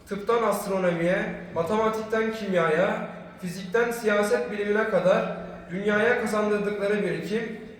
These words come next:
bugün dahi insanlığın yolunu aydınlatmayı sürdürüyor.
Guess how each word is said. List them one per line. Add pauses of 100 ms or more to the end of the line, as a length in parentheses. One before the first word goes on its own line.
bugün
dahi
insanlığın
yolunu
aydınlatmayı
sürdürüyor.